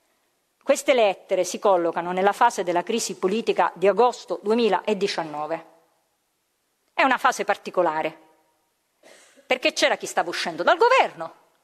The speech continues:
e c'era chi stava creando un altro governo. E quando si creano dei governi, legittimamente, si lanciano dei messaggi, si lanciano, ta, dei pizzini d'amore.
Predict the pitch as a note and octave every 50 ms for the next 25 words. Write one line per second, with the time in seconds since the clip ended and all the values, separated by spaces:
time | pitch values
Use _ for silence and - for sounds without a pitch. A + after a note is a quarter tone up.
0 | _ - A4 - - B4+ B4+ B4+ - A4 - - A4+ G#4+ G#4 G4 - - G#4 G4+
1 | F4+ D4 A#3 G#3+ G3 G3 G#3 G3 F3+ - - F#3+ E3+ F#3+ F3+ F3+ F3 E3 - E3
2 | E3+ E3 - - _ _ _ _ _ _ _ _ _ _ _ _ _ _ _ _
3 | _ _ _ _ _ _ _ _ _ _ _ _ _ _ _ _ _ _ _ _
4 | _ _ _ _ _ _ _ _ _ _ _ _ _ _ _ _ _ _ _ _
5 | _ _ _ _ _ _ - - - F4+ F#4+ D#4 B3+ - A3 - G#3+ A3+ G#3+ F#3
6 | F3 E3+ E3+ F3+ F3 F#3 F#3 D#3+ D3 G3 G#3 F3+ F#3 G#3 G3+ - E3+ F3 - -
7 | F#3 E3+ E3 D#3 D#3+ D3+ C#3+ C#3+ - - A3+ G#3+ - F#3 E3+ E3 E3+ E3 - F#3+
8 | F3 E3 D#3+ D#3 C#3+ - - - - G3 G3+ F#3 - - - - - - - _
9 | _ _ _ _ _ _ _ _ - - E3+ F3+ F#3+ F3+ - - E3+ E3 D3+ -
10 | - _ - - D4 - _ _ _ _ _ _ _ _ _ _ F3 F#3+ F#3 -
11 | F3 - - - G3 F3+ D#3+ D#3 D#3 D3 C#3+ C#3 C#3 - - E3